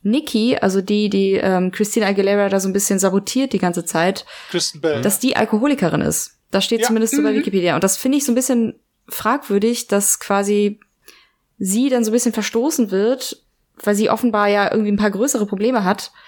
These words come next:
Speaker 1: als
Speaker 2: Ja.
Speaker 1: jetzt irgendwie, dass sie vielleicht kein Geld hat, sondern dass sie halt einfach Alkoholikerin ist. Das muss ja auch irgendwo herkommen.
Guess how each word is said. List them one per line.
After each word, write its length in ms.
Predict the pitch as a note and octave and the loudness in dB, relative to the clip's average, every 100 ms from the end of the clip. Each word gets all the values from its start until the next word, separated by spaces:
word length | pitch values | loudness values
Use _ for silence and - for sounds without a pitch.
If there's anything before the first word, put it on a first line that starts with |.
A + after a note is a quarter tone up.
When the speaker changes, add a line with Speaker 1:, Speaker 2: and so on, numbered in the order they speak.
| - - _ | -20 -20 _
Speaker 1:
als 360 | - F#3+ F#3 D#3 | -4 -2 0 0
Speaker 2:
Ja. 40 | |
Speaker 1:
jetzt 160 | F#3+ D3+ | 2 2
irgendwie, 260 | F#3 G3 G3 | 2 2 2
dass 180 | F#3+ - | 0 0
sie 140 | G3 | -2
vielleicht 280 | - F#3+ F#3+ | 0 -2 0
kein 140 | F#3+ | 0
Geld 240 | F3+ G3+ A#3+ | 2 0 2
hat, 160 | G#3 | 0
sondern 240 | F#3+ F#3 F3+ | 0 0 2
dass 140 | F#3 | 0
sie 100 | F#3+ | 2
halt 120 | F3+ | 0
einfach 280 | F3+ F3+ F3 - | 2 0 -2 -6
Alkoholikerin 880 | - F#3 - F3+ A3+ G#3+ G3+ F3+ F3+ | -4 -2 0 0 0 0 0 2 2
ist. 360 | - F#3 - - | 2 2 0 0
Das 140 | F#3+ G3+ | 0 0
muss 140 | G3 | 0
ja 80 | D3+ | 0
auch 80 | G3+ | 0
irgendwo 200 | G3 F#3 | 2 2
herkommen. 540 | F3 E3+ D#3+ F#3+ C4 | 2 0 0 0 -2